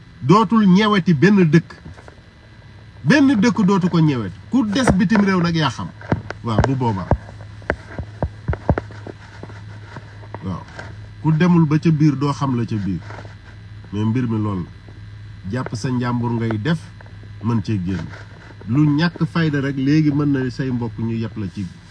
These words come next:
ci lu ñàkk, lu ñàkk xorom sax. Waaw.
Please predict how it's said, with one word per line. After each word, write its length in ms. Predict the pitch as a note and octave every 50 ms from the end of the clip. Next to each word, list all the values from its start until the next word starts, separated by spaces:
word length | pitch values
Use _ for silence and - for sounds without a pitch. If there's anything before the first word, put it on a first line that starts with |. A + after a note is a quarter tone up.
| - - - - - - - - - -
ci 180 | - G#2+ F#2 F2 E2+ - - - - - - - -
lu 100 | G#2 G#2+
ñàkk, 220 | A2 A#2+ D3 E3 D#3+ - - - - - - A2+
lu 100 | A#2 B2 B2+ C#3+
ñàkk 180 | D#3+ E3 D#3+ - D3+ - -
xorom 240 | C#3+ B2 A2 F#2+
sax. 160 | E2+ - E2 - - - - - - - - - - - - - - - - - - - - - - - - -
Waaw. 180 | F2+ E2+ C2+